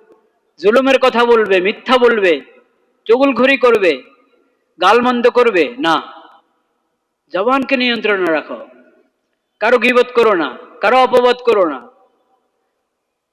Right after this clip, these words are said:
এমনকি চেষ্টা করো যাতে অহেতুক অনর্থক কোনো কথা না হয়। যে নিজের জবানকে নিয়ন্ত্রণে রাখবে,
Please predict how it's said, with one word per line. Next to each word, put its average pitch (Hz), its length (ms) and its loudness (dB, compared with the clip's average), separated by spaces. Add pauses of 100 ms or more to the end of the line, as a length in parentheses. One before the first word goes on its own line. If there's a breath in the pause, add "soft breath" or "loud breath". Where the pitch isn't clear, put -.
(580)
এমনকি 294 760 -2
চেষ্টা 220 380 -4
করো 247 280 2
যাতে 233 400 0
অহেতুক 233 600 0
অনর্থক 247 380 -2
কোনো 233 200 -6
কথা 170 300 -6
না 135 160 -8
হয়। - 240 -20 (1600)
যে 185 140 0
নিজের 247 320 0
জবানকে 247 500 2
নিয়ন্ত্রণে 277 500 2
রাখবে, 285 500 2